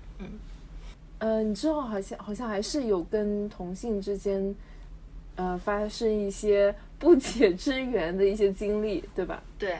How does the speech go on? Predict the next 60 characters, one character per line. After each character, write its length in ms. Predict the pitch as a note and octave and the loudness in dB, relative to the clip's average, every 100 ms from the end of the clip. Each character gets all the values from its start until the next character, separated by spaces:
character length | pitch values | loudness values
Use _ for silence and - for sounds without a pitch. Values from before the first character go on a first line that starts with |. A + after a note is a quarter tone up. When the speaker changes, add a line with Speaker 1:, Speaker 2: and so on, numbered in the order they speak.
| - | -6
Speaker 2:
就 100 | - | -8
不 140 | A3 A3+ | -6 -2
仅 220 | G3+ F3+ | 0 0
是 180 | G3+ F#3+ | -2 0
这 140 | A3+ | 0
一 80 | G3+ | 2
件 180 | G3 F#3+ | 2 0
事 200 | - F#3 | -2 -4
情 200 | - - | -6 -10
之 200 | F#3+ F3+ | -6 -4
后。 280 | F3+ F#3+ D3 - - - - | -2 -4 -6 -10 -16 -18 -18
Speaker 1:
嗯。 80 | - - | -18 -16
其 160 | - C#4 | -8 -4
实 100 | E4 | -2
这 160 | D#4+ D#4 | -2 -2
件 160 | C#4 | -4
事 140 | C#4+ B3+ | -6 -4
情 160 | A#3+ | -2
之 160 | A3+ C4 | -2 -2
后， 380 | B3 C#4+ G#3+ - - - - - - - - - - - - - | -4 -2 -2 -4 -12 -18 -18 -18 -18 -20 -20 -20 -18 -18 -18 -10
我 160 | F#3+ G3+ | 0 2
有 340 | C4 G#3 D3+ - - | 4 4 2 -4 -4
更 180 | C#4+ B3 | 0 0
深 180 | B3 B3 | 0 -2
入 120 | C4 | 0
地 140 | A3 | 0
了 160 | F3 E3+ | 0 -2
解 100 | G3+ | 0
过 100 | E3+ | -2
这 120 | D#3+ | -2
个 100 | D#3 | -6
群 180 | D#3 - - | -6 -10 -12
体。 240 | - - - | -14 -14 -10
Speaker 2:
嗯。 400 | A#3+ A#3 G#3+ G#3 | -4 -2 -2 -4
Speaker 1:
之 120 | A#3+ | -6
所 160 | E4 D#4 | -2 4
以 40 | |
要 260 | C4 B3+ G3+ | 6 6 2
深 200 | A3 C#4 | -2 -2
入 80 | C4+ | 0
了 140 | G#3 | 0
解 120 | G#3+ | 0
他 180 | G#3 G#3+ | 0 -2
们， 140 | G#3+ G#3 | -2 -2
就 140 | C4 | -2
是 100 | A#3+ | -2
因 80 | A#3 | 0
为 100 | A#3 | 0
我 120 | F#3 | 0
那 160 | G#3+ A3+ | -2 -2
时 140 | G3 | -4
候 140 | F#3+ | -6
的 120 | G3 F#3+ | -6 -6
那 100 | G#3 | -6
个 120 | F#3+ | -6
情 320 | - F#3+ E3 | -8 -10 -6
感 260 | G3 C3 - - - - | -6 -6 -10 -14 -16 -4
完 240 | F#3+ A3+ | -2 0
全 320 | - A#3 G3 | -2 -2 -2
无， 220 | F#3 E3 | -2 -4